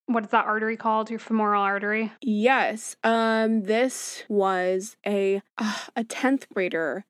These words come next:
Speaker 1: <gasps>
Speaker 2: died. He fell. His neck was cut by another
Speaker 1: No.
Speaker 2: player's skate.
Speaker 1: Who?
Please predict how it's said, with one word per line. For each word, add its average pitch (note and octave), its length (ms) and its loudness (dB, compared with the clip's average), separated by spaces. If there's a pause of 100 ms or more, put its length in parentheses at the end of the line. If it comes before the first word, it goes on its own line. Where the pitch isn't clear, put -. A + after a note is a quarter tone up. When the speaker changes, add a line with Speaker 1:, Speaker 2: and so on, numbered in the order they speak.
(120)
Speaker 1:
<gasps> C#4+ 440 -2
Speaker 2:
died. G#3+ 440 4
He G3+ 240 -2
fell. A3 340 2
His A3 180 -2
neck G3 380 0
was F3+ 160 -2
cut - 260 -6
by F3+ 100 -4
another F3+ 280 0
Speaker 1:
No. A#4 440 6
Speaker 2:
player's E4 360 -2 (100)
skate. - 260 4
Speaker 1:
Who? A#4+ 420 6